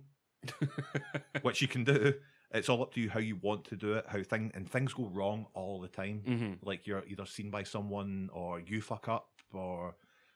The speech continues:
Speaker 2: something like that, but there's always an out if you're quick enough and you're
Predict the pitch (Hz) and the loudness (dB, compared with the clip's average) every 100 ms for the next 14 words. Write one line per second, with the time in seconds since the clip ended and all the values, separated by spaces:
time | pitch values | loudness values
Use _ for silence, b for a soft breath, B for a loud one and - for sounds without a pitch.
0 | - 101 104 95 - 107 110 92 - 110 | -8 -6 -4 -4 0 0 -2 -8 -2 -2
1 | 117 107 - 101 120 - 107 - 101 - | 0 -4 -6 -6 -6 -6 -10 -6 -6 -4
2 | 131 131 131 - 98 95 92 92 | -4 -4 -6 -8 -6 -2 -2 -2